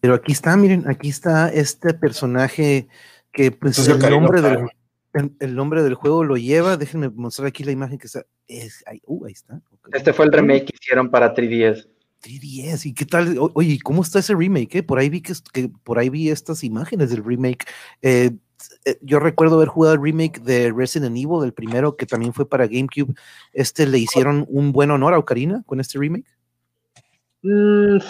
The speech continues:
Speaker 3: sí, eh, lo único, lo, lo bueno, digo, lo que hubiéramos deseado hace unos quince, veinte años es de que el juego por primera vez lo puedes jugar completamente en español.
Speaker 1: Órale, órale,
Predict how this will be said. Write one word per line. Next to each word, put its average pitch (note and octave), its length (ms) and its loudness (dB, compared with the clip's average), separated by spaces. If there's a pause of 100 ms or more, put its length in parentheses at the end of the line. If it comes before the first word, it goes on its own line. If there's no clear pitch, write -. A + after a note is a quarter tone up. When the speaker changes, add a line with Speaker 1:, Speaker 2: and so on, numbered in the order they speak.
(100)
Speaker 3:
sí, A#3 600 6
eh, E3+ 580 10
lo F3 140 6
único, G3 840 6
lo, D3+ 140 2
lo E3 200 8
bueno, G#3 420 6
digo, E3+ 240 8
lo C3+ 200 6
que C#3 80 2
hubiéramos E3 420 6
deseado C3+ 460 4
hace D3 220 2
unos D3 380 -4 (240)
quince, C#3 340 0
veinte C3+ 300 4
años C3+ 360 2
es B2+ 100 -2
de C3+ 140 0
que B2+ 120 2
el A2 100 -2
juego C3+ 380 6
por A#2+ 200 0
primera A#2+ 360 2
vez B2 200 8
lo B2+ 160 0
puedes B2 260 6
jugar A#2+ 320 2
completamente A#2+ 680 0
en A#2+ 60 2
español. A2 600 -10 (1400)
Speaker 1:
Órale, D#3+ 440 0 (720)
órale, G#2 380 -6